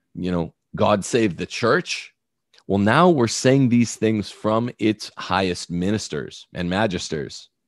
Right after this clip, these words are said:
"God save the church from these money and corruption," and I'm afraid to say, you know, sex-addled clerics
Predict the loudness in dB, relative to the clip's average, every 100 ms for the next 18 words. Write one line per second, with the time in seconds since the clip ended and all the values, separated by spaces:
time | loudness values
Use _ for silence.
0 | _ _ _ -10 -6 -6 -6 -4 -4 -6
1 | -8 -4 -4 -6 -12 -4 -2 -2 -6 -10
2 | -6 -2 -2 -2 -4 -10 -16 _ _ _
3 | _ _ _ _ 0 4 6 6 6 6
4 | 4 0 -6 -8 -8 -10 -8 0 0 0
5 | -2 0 0 0 -2 -4 -6 -4 0 0
6 | -2 -2 0 2 0 -4 -6 -6 -6 -12
7 | _ _ -12 -6 -6 -6 -6 -2 -2 -2
8 | -6 -8 -20 _ _ _ 0 2 2 -2
9 | -10 -18 -20